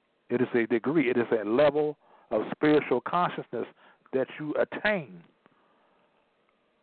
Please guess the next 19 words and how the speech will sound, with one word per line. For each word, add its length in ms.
as 220
we, 260
as 200
we 140
all 380
walk 400
through 220
life 380
in 120
our 120
daily 320
lives 360
every 240
day. 240
That's 220
what 100
all 320
this 180
is 80